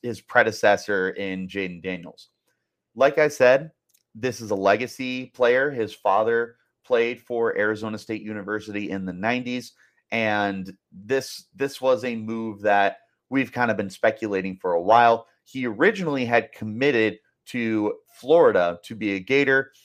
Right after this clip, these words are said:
He decommitted and then reopened everything, and it felt like there was a lot of good options for him on the table. Uh, Miami, Florida was originally in the running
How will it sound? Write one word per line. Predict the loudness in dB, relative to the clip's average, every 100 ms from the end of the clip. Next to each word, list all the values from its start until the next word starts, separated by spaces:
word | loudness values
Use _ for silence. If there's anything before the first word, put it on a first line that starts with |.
| _
He | -12 -12
decommitted | -6 -6 -4 -8 -4 0 0 0 _ _ -6
and | -4 -2
then | -2 -2 -4 -6
reopened | -2 4 4 2 2
everything, | 2 0 -6 -4 -4 -6 _ _ -6
and | -2 -2
it | 2
felt | 0 2
like | -2
there | -4
was | -4
a | -2
lot | 2 4 4
of | 2
good | 0 0 4
options | 2 2 -10 -12
for | -12
him | -8 -6
on | -6 -6
the | -4
table. | -2 -2 -4 -8 _ _ -4
Uh, | -2 -2 -2
Miami, | -2 -2 -4
Florida | -8 -2 0 4 4
was | 4 0 0
originally | -6 -4 -4 -4 -6 -6
in | -6
the | -6
running | -4 -4 -2 -6 -8